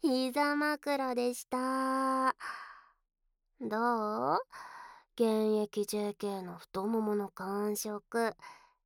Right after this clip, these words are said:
いけない気持ちになっちゃうんじゃない？<laughs> 否定はしないんだ、お兄さんのエッチ。でもどう？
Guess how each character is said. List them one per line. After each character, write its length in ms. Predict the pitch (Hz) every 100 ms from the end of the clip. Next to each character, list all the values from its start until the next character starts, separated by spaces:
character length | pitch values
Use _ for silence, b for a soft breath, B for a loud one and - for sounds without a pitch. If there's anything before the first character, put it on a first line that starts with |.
| _ _ -
い 180 | 302 294
け 220 | 359 359
な 200 | 359 359
い 60 |
気 140 | 349 349
持 140 | 339
ち 100 | 349
に 120 | 339
な 160 | 330 339
っ 20 |
ち 120 | -
ゃ 80 | 294
う 60 | 269
ん 60 |
じ 80 | 233
ゃ 60 | 214
な 640 | 208 208 220 240 254 269
い？ 120 | 311 403 _ _ _ _ _ _ _ _ _ _ _ _ _ _
<laughs> 1120 | - - - - - 605 - 659 762 855 -
否 240 | - 403 359
定 120 | 427
は 300 | 453 453 440
し 120 | 440 415
な 140 | 403
い 140 | 415
ん 160 | 392 311
だ、 320 | 254 240 240 B 494 B B B B
お 120 | 254
兄 200 | 247 240
さ 140 | 233 220
ん 80 | 196
の 60 | 202
エ 40 |
ッ 60 | 226 _ -
チ。 920 | 202 208 190 190 185 180 170 135 - _ _ _ _ _ _ _ _ -
で 180 | 233
も 160 | 220 196
ど 300 | 220 202
う？ 40 | 208